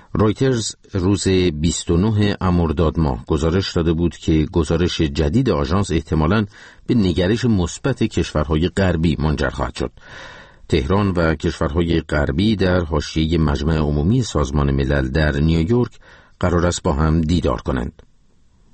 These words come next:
دیوید کامرون، نخست وزیر بریتانیا، روز گذشته در نشست اضطراری خود با رؤسای نظامی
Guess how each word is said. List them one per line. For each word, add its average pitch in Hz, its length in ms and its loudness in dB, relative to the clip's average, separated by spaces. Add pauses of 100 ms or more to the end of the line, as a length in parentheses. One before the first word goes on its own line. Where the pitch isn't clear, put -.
(280)
دیوید 143 320 2
کامرون، 113 540 0
نخست 95 340 -4
وزیر 101 440 2
بریتانیا، 82 640 0
روز 98 220 0
گذشته 82 680 0
در 73 200 0
نشست 73 380 -2
اضطراری 85 520 2
خود 98 220 0
با 82 140 0
رؤسای 85 560 2
نظامی 85 580 2